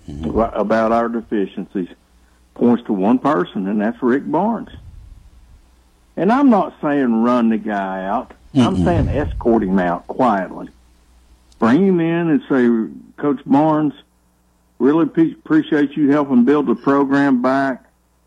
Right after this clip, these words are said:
Speaker 2: but we're gonna make a change. So you can retire or we can fire you.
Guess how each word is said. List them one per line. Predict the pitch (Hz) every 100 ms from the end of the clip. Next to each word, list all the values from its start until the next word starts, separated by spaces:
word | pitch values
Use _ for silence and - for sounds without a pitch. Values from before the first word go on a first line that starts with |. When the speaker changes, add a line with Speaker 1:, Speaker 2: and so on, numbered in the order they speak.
| _ _ -
Speaker 2:
but | 160
we're | 147 151
gonna | 156 170
make | 156 156 151
a | 123
change. | - 151 123 87 - - -
So | 117 113 113 107 90 - _ _ -
you | 135 139
can | 127 110
retire | 104 - 135 143 160 156 143 - _ _ _ _ _ -
or | - 110
we | 110 107
can | 131
fire | 120 101 87
you. | 78 80